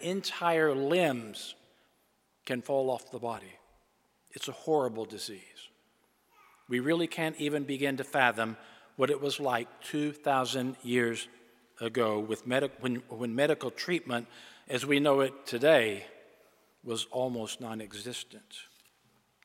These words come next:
Our dear Beth Moore, she's here actually at this service because she's gonna make an announcement here in announcement time. In her book, she wrote, in her book, Jesus, the One and Only, and I'm hoping this is true if you wrote it, but it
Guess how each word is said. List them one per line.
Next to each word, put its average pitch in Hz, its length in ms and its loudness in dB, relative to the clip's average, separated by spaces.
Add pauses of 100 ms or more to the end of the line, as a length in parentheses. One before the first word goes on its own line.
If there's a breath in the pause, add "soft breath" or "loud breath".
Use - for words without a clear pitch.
(1040 soft breath)
Our 127 140 0
dear 135 220 4
Beth 127 260 2
Moore, 120 260 2
she's 127 220 -4
here 135 160 0
actually 127 300 -2
at 117 100 -10
this 120 140 -2
service 135 340 2
because 123 340 -4
she's 123 180 -6
gonna 120 180 -4
make 123 160 0
an 113 100 -4
announcement 120 460 -6
here 117 180 -4
in 110 240 -8
announcement 113 500 -8
time. 117 360 -2 (800 loud breath)
In 139 120 2
her 151 140 8
book, 147 320 6
she 156 140 0
wrote, 147 280 0
in 143 380 -2
her 143 120 4
book, 135 200 2
Jesus, 139 400 -2
the 135 80 -2
One 131 200 2
and 123 120 4
Only, 120 400 2 (760)
and 110 100 -4
I'm 117 100 -2
hoping 147 300 -2
this 120 180 -4
is 107 100 -6
true 196 200 -2
if 120 100 -4
you 113 120 -2
wrote 123 240 2
it, 98 140 -10
but 104 200 -8
it 113 200 -8